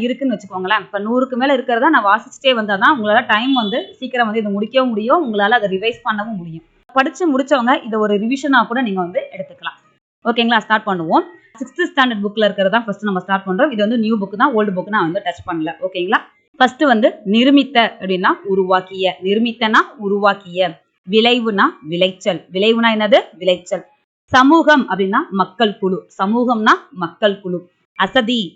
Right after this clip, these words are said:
சோர்வு, அசதி சோர்வு. சுடர் அப்படின்னா ஒளி, சுடர் ஒளி. ஆழிப்பெருக்கு கடல் கோள், ஆழிப்பெருக்கு அப்படின்னா கடல் கோள். மேதினி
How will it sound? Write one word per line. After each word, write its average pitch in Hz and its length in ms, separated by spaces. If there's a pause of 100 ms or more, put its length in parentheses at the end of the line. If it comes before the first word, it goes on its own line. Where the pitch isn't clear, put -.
(240)
சோர்வு, 196 500 (360)
அசதி 233 340 (340)
சோர்வு. 190 400 (480)
சுடர் 277 320 (120)
அப்படின்னா 180 300 (240)
ஒளி, 185 160 (420)
சுடர் 240 300 (320)
ஒளி. 185 160 (520)
ஆழிப்பெருக்கு 233 760 (240)
கடல் 180 260 (120)
கோள், 185 200 (500)
ஆழிப்பெருக்கு 220 680 (140)
அப்படின்னா 165 300 (180)
கடல் 175 340
கோள். 185 220 (340)
மேதினி 254 580